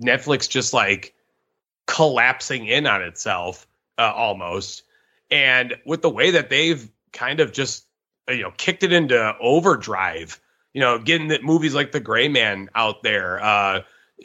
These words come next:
obviously, they, they won the bidding war for Knives Out two and three, which,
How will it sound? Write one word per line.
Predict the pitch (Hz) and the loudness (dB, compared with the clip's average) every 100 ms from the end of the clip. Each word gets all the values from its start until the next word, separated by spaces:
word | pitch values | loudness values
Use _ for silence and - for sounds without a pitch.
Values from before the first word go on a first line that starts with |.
| - | -2
obviously, | 131 143 143 - 151 | 2 2 0 -4 -2
they, | 139 131 | 0 -2
they | 127 131 | -2 -2
won | 131 139 _ 151 151 | -2 -6 _ 0 0
the | 131 | 0
bidding | 123 151 160 | 0 2 2
war | 127 127 120 | 2 4 2
for | 117 131 113 110 | 2 0 0 -2
Knives | 113 120 131 120 101 | -2 2 2 2 0
Out | 135 123 - | 0 0 -4
two | 147 135 | -4 -4
and | 104 | -4
three, | 117 143 98 | -2 -2 2
which, | 120 110 - - | 2 2 -2 -6